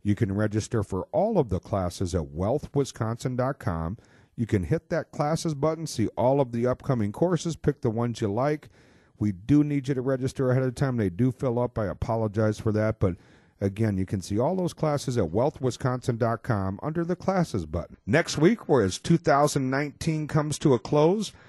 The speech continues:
I want to take some time to reflect back, and we'll look at the biggest financial stories of twenty nineteen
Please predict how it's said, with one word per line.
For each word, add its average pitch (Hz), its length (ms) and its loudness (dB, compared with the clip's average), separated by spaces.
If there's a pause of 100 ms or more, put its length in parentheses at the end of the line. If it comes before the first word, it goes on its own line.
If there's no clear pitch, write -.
(240)
I 87 60 0
want 104 200 2
to 104 60 0
take 120 200 2
some 107 160 -2
time 120 280 2
to 117 40 2
reflect 113 600 0
back, 135 280 2
and 131 80 2
we'll 101 140 2
look 113 160 2
at 107 80 0
the 92 100 -2
biggest 98 460 2
financial 151 540 -2
stories 95 480 0
of 90 100 -4
twenty 95 300 -4
nineteen 92 640 -4